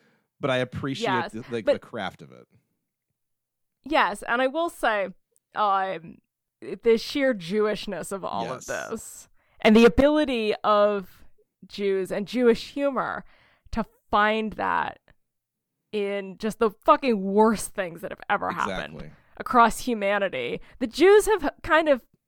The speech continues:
Speaker 2: drawn the short straw on that. And I love that he can sort of find the humor in that, because that's one way of processing it.
Speaker 1: Sure, yeah.
Speaker 2: And it, again, it takes away that, that power.
Speaker 1: Right, and, like, if you can't laugh at,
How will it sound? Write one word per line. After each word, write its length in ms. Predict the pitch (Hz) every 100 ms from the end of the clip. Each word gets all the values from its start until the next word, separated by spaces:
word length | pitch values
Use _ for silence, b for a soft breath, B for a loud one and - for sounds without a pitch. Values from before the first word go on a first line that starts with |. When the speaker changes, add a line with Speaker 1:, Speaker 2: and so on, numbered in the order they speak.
| _
Speaker 2:
drawn 280 | 269 226 220
the 220 | 208 180 _
short 280 | - 247 226
straw 280 | 254 208 196
on 160 | 175
that. 460 | 175 52 - - - - _ b b b -
And 640 | 226 220 208 202 185 - - _ _ _ _ -
I 120 | 233
love 420 | 226 226 220 190 _ _ -
that 140 | 220
he 140 | 214 190
can 560 | - 214 202 196 196 - _ _ _ _ -
sort 140 | 202
of 60 | -
find 260 | 202 196 185
the 60 |
humor 420 | 196 202 175 170
in 220 | 107 160 123
that, 340 | 110 107 -
because 200 | 202 214
that's 280 | 185 - - 185
one 240 | - 196 190
way 160 | 185
of 160 | 185 -
processing 540 | - - 233 202 -
it. 200 | 50 - -
Speaker 1:
Sure, 400 | - 269 101 -
yeah. 340 | 135 117 52 -
Speaker 2:
And 200 | 202 208
it, 160 | 208 -
again, 340 | 208 262 220
it 100 | 202
takes 300 | 202 196 -
away 180 | 196 175
that, 280 | 143 131 - -
that 220 | - -
power. 500 | - 196 135 71 - - _ _ _ _ _ _ - -
Speaker 1:
Right, 220 | 165 98
and, 160 | 98 110
like, 100 | 113
if 100 | 123
you 60 |
can't 240 | 120 139 113
laugh 220 | 113
at, 100 | 117